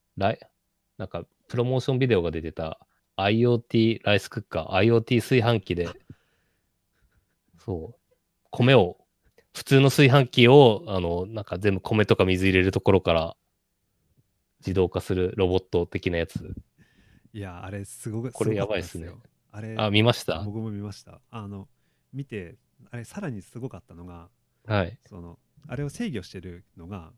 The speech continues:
Speaker 2: エムファイブスタックっていうあの、
Speaker 1: はい。
Speaker 2: プロトタイピングツールなんですけど、あれを一個で、その、アイスキャンシートかを駆使して、もう、
Speaker 1: <laughs>
Speaker 2: 内側とか配線とかも結構すごかったんですけど、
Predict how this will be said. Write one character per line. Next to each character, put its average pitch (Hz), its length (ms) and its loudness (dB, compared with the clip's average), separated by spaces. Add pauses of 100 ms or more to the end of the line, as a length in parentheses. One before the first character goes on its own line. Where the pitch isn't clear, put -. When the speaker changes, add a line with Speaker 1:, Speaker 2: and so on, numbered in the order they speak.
(500)
Speaker 2:
エ 117 60 -10
ム 151 100 -6
フ 175 100 -14
ァ 170 60 -10
イ - 40 -10
ブ 160 100 -12
ス - 80 -18
タ 156 100 -12
ッ - 40 -18
ク - 160 -18
っ - 20 -20
て - 160 -20
い 90 40 -20
う 85 40 -20
あ 85 80 -20
の、 82 240 -20 (440)
Speaker 1:
は 107 220 0
い。 85 240 -8
Speaker 2:
プ 110 60 -20
ロ 117 80 -12
ト - 80 -20
タ 123 80 -14
イ 117 40 -16
ピ 120 120 -18
ン - 20 -14
グ 113 80 -16
ツ - 160 -20
ー 107 60 -14
ル 87 80 -18
な 80 60 -20
ん - 40 -20
で 87 40 -20
す - 80 -20
け 92 100 -20
ど、 87 240 -20 (720)
あ 127 100 -16
れ 156 80 -12
を 160 160 -16
一 175 200 -18
個 95 120 -20
で、 92 320 -14 (640)
そ 92 60 -20
の、 - 120 -20 (920)
ア 131 80 -18
イ 147 40 -12
ス - 80 -20
キ 156 80 -14
ャ 147 40 -10
ン 143 60 -12
シ 143 160 -12
ー - 20 -10
ト 98 120 -20
か 92 180 -20
を 92 260 -18 (1000)
駆 - 160 -20
使 165 140 -12
し - 140 -18
て、 101 300 -18 (600)
も 113 140 -2
う、 - 0 -
Speaker 1:
<laughs> - 720 -2 (1300)
Speaker 2:
内 139 240 -12
側 - 200 -18
と 190 120 -18
か 98 200 -18
配 143 200 -14
線 143 160 -18
と 143 80 -18
か 107 80 -20
も 92 80 -18
結 - 180 -20
構 95 80 -20
す 110 100 -20
ご 113 80 -16
か 104 100 -16
っ 92 60 -18
た - 120 -20
ん 85 60 -20
で 82 40 -20
す - 80 -20
け 90 80 -20
ど、 87 220 -20